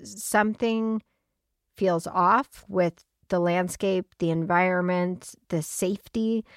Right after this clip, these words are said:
but she just sort of, as we all do, just proceeded, right? It was such a little whisper that she didn't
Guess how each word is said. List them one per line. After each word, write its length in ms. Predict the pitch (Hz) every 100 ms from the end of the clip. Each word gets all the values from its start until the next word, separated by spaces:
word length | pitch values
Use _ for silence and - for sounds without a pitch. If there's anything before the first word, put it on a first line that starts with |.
| - _ _ -
but 140 | 208
she 160 | - 214
just 360 | 220 214 -
sort 280 | - 208 196
of, 360 | 185 175 170 - _ _ _ _ -
as 200 | 214 180
we 160 | 185
all 260 | 185 202 220
do, 360 | 196 170 165
just 280 | 170 175 -
proceeded, 640 | - 180 - 170 - 185 -
right? 280 | 214 196 196
It 80 | 190
was 180 | 175 -
such 460 | - - 247 240 262
a 60 |
little 320 | 226 202 190
whisper 580 | 175 175 - - 175 170
that 360 | 170 156 160 175 - _ _ _ _ _ _
she 160 | - 208
didn't 480 | 190 190 190 185